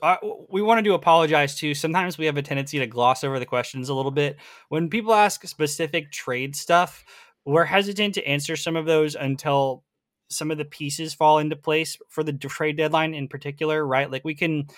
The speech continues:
we can go pick teams at spots that the Mariners don't have good players on bad teams, but whether or not there's availability or realisticness for any of that doesn't really come into play until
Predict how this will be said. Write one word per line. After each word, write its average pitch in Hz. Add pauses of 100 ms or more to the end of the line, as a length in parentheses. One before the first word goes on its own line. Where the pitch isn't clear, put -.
(180)
we 151
can 180
go 196
pick 185
teams 151
at 143
spots 143
that 147
the 143
Mariners 131
don't 127
have 127
good 127
players 127
on 123
bad 120
teams, 113
but -
whether 139
or 147
not 151
there's 147
availability 117
or 107
realisticness 113
for 127
any 120
of 120
that 123
doesn't 123
really 120
come 120
into 113
play 110
until 107